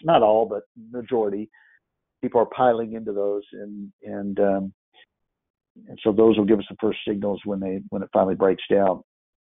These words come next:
Uh, in the portfolio, I did, uh, I got out of the, the, uh, the, um, uh, S A R K, that, that was my hedge.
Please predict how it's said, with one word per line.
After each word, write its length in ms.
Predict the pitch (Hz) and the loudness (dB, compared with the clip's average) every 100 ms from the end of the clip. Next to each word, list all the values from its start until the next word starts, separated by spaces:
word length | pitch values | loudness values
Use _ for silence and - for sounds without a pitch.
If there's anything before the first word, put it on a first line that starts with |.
| _ _ _ _ _ _ _ _ _ - | _ _ _ _ _ _ _ _ _ 0
Uh, 160 | 139 135 | 4 6
in 80 | 143 | 6
the 100 | 131 | 4
portfolio, 520 | 170 160 160 165 147 | 2 4 4 6 4
I 60 | 120 | 2
did, 360 | 143 160 139 | -2 -8 -8
uh, 320 | 127 120 113 107 - _ _ _ _ _ 107 | -6 -4 -4 -8 -12 _ _ _ _ _ -6
I 60 | |
got 220 | 107 127 | 2 4
out 160 | 147 165 | 4 0
of 120 | 143 | -2
the, 240 | 123 117 113 _ _ | -4 -6 -6 _ _
the, 240 | 123 113 113 139 | -18 -18 -6 -4
uh, 80 | 143 - | -4 -8
the, 580 | 117 117 110 104 101 98 | -8 -4 -2 -2 -4 -8
um, 160 | 98 _ _ _ _ _ _ _ _ _ _ _ _ _ 101 | -14 _ _ _ _ _ _ _ _ _ _ _ _ _ -20
uh, 260 | 107 - | -10 -2
S 60 | 131 147 | 0 4
A 120 | 127 | 6
R 140 | 113 | 4
K, 540 | 107 123 120 117 117 113 | 2 0 0 0 -4 -8
that, 120 | 107 | -6
that 80 | 117 | -6
was 120 | 120 - | -6 -8
my 120 | 110 | -8
hedge. 300 | - 123 123 | -2 0 -2